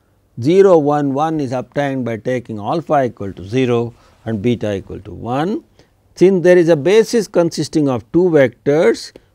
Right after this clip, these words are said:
we have dimension of W two is two, therefore, G two is, uh, G one is two.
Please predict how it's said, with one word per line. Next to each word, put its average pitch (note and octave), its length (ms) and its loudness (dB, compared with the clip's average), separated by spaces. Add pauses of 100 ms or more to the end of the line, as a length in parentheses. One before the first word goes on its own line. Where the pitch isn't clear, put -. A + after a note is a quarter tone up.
we C#3 120 0
have C3+ 200 2
dimension D#3 640 -2
of A#2 200 -2
W B2 420 0
two A#2 280 0
is F#2+ 300 -6 (260)
two, D3+ 460 2 (420)
therefore, B2 400 0
G B2 380 0
two A#2+ 320 -2
is, - 420 -10
uh, A2 80 -6
G C3+ 260 2
one A2 420 -4 (360)
is C3+ 320 -8 (680)
two. - 120 -10